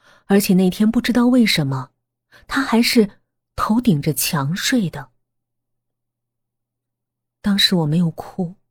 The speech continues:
也不觉得特别难过，因为周月是一个很内向的小姑娘，我们一直没什么来往。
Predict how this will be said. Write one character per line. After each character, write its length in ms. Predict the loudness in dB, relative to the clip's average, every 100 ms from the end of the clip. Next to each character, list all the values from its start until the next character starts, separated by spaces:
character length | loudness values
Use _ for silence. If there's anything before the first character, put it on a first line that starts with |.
| _ _ _ _ _ _ _ _ _
也 100 | 0
不 120 | 0 0
觉 160 | 0
得 100 | -2
特 180 | -2 -4
别 140 | -4
难 220 | -2 -4 -4
过， 300 | -4 -6 _ _ _ _ _ _ _ _ _ _ _
因 160 | 4
为 100 | 6
周 220 | 4 2 4
月 340 | 4 2 0 _ -4
是 160 | 2
一 120 | 4 4
个 160 | 2
很 260 | -2 0 4
内 160 | 4
向 160 | 4 2
的 80 | 0
小 240 | -2 -4
姑 180 | -4 -2
娘， 280 | -2 -4 -10 _ _ _ _ _ _ _ _ _
我 100 | 0
们 100 | 4
一 140 | 4 2
直 160 | 2
没 160 | 0 0
什 160 | 0
么 60 | -2
来 160 | -2 -4
往。 260 | -8 -12